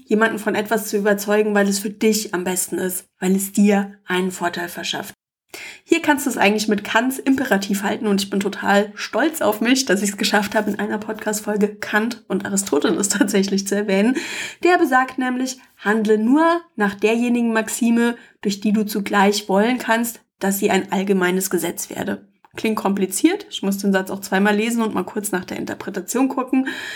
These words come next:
Um's mal in den Worten meiner Oma auf den Punkt zu bringen, was du nicht willst, was man dir tut,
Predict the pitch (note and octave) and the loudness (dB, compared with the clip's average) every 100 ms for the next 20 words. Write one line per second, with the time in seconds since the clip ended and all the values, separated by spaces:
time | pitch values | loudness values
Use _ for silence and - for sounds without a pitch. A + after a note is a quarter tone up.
0 | - - - - - _ F4 F4 C4 B3 | -12 -14 -14 -16 -20 _ 2 2 4 4
1 | A#3+ A#3+ A3 A3 A#3 A3+ G#3 G3+ G3 B3+ | 4 2 4 4 4 2 2 2 2 2
2 | A#3 F#3+ F#3+ G3 F#3+ C#4 C4 G#3+ G3+ G3+ | 2 2 0 -4 -2 -2 -2 -6 -2 0
3 | A3 A#3+ - _ _ _ G3 G3+ G3 D4+ | 0 -4 -10 _ _ _ 0 0 2 4
4 | D#4+ B3+ B3+ C#4 - A3 G#3 - G3 G3 | 4 2 0 -2 -2 -4 -4 0 0 0
5 | G3 D#4+ E4 E4 D#4 E4+ | 4 4 4 4 4 4